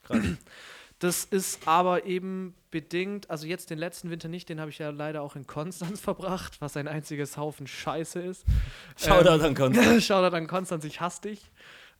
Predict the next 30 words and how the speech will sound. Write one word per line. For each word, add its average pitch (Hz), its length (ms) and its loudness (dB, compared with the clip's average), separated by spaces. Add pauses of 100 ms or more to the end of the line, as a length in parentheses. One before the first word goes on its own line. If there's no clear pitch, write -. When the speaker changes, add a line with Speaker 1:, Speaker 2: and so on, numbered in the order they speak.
Speaker 2:
Ähm, 151 520 -4 (720)
nee, 180 160 -2
in 175 80 -4
Stuttgart 170 460 -4
sind 165 180 -10
einfach 170 280 -4
die - 120 -14
Möglichkeiten 151 720 -4
im 135 140 -8
Winter 151 320 -6
super 143 540 -6
geil. 139 260 0
Also 123 220 -8
generell 143 440 -6
ist 135 60 -6
Stuttgart 139 400 -8
halt 135 160 -8
eine 131 160 -10
mega 143 1200 -6 (140)
Skate-City. 147 800 -12 (340)
Es - 120 -20
gibt 165 180 -8
halt 156 140 -2
den 135 140 -6
Plaza, 165 580 -2
der 160 120 -6
ist 151 120 -6
überdacht 147 520 -6
und 165 200 -6
beleuchtet. 151 640 -4